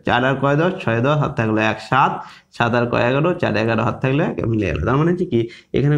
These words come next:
কত আসবে? তোমার হচ্ছে কি জিরো পয়েন্ট ফোর ফোর R equals to, এখানে তুমি কি করো? বিয়োগ করো। তাহলে কত হবে? এখানে আট তো আসছে, এখানে আট, সাত আর কয় বা পনেরো,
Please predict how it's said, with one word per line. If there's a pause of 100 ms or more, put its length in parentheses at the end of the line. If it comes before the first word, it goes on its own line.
কত (100)
আসবে? (560)
তোমার
হচ্ছে
কি (320)
জিরো (100)
পয়েন্ট (240)
ফোর (180)
ফোর (840)
R (200)
equals
to, (500)
এখানে
তুমি
কি
করো? (380)
বিয়োগ
করো। (340)
তাহলে (100)
কত
হবে? (220)
এখানে (180)
আট (100)
তো (100)
আসছে, (760)
এখানে (160)
আট, (460)
সাত
আর (120)
কয়
বা (520)
পনেরো,